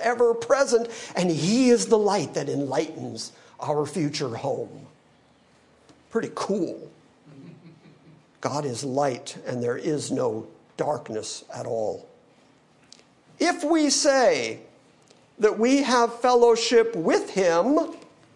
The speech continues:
that one that's all light and there's no darkness, and yet we walk in the darkness, yet we conduct ourselves in darkness.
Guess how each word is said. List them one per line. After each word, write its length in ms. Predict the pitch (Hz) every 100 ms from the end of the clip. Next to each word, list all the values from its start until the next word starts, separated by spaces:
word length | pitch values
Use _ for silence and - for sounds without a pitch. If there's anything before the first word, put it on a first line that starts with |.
| _ _
that 180 | 156 170
one 220 | 175 180
that's 160 | 170
all 200 | 180 180
light 300 | 180 180 180 -
and 160 | 156
there's 160 | 156 160
no 200 | 165 160
darkness, 640 | 156 170 - 262 285 - - _ _ _ _ _ _ _ _ _ _ _
and 160 | 208
yet 280 | 214 254 -
we 160 | 240 254
walk 360 | 220 269 285 294
in 100 | 277
the 100 | 262
darkness, 640 | 269 262 190 147 - - - _ - _ _ _ _ _ _ _ _
yet 180 | - 240
we 80 | 233
conduct 420 | 226 220 269 277
ourselves 520 | 202 160 202 170 151
in 120 | 202
darkness. 600 | 208 233 240 - - -